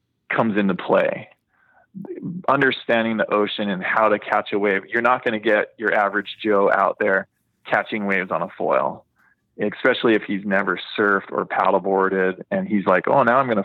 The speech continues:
foil." It's like, "No, no, no, no, no. It's, it's, that's not for you." Behind a boat or a jet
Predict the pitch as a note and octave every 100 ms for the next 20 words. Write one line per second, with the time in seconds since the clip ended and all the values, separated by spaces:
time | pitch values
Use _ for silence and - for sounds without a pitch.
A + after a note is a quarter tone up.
0 | - A#2 A#2+ G#2+ G2 G#2 F#2+ - _ _
1 | _ - G#2 G2 F#2 F2+ F2 D2+ - A1+
2 | A2+ C#3+ - G3 - - - - - _
3 | G2 G2 - G2+ - - G2+ G2 F#2 E2
4 | - _ _ _ _ G#2 C3 B2+ G#2 G#2+
5 | A2 C3 - A2 G#2 F#2+ G2+